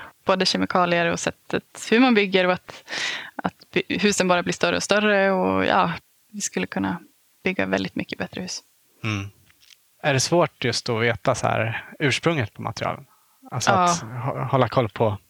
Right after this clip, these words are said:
Speaker 2: kedjan?
Speaker 1: Ja, verkligen. Det är väl kanske rent trä som det går att spåra och veta,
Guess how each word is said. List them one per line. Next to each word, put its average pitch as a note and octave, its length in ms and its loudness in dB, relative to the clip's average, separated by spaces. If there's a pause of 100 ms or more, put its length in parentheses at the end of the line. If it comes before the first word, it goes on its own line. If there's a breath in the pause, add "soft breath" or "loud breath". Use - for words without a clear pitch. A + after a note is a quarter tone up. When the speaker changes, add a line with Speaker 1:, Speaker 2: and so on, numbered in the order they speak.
(120)
Speaker 2:
kedjan? G#2+ 540 0 (100)
Speaker 1:
Ja, F3 240 2
verkligen. F3+ 600 -2 (680 loud breath)
Det G#3+ 80 4
är G#3 40 4
väl G#3 120 2
kanske F3 540 0 (1120 loud breath)
rent F3+ 500 -2 (300)
trä G#3+ 380 2
som E3+ 220 -2
det E3 80 -2
går E3 240 0
att - 380 -4
spåra E3 380 0
och E3 240 -2
veta, E3+ 480 -2